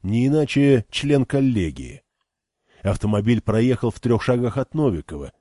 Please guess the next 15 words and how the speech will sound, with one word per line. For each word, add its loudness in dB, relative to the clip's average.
и, -4
встретившись 0
с -14
его 2
пассажиром 2
глазами, 0
Андрей 2
испытал 0
неприятное 2
тревожное 0
чувство. -6
Что -2
увиденный 2
человек 0
опасен, -4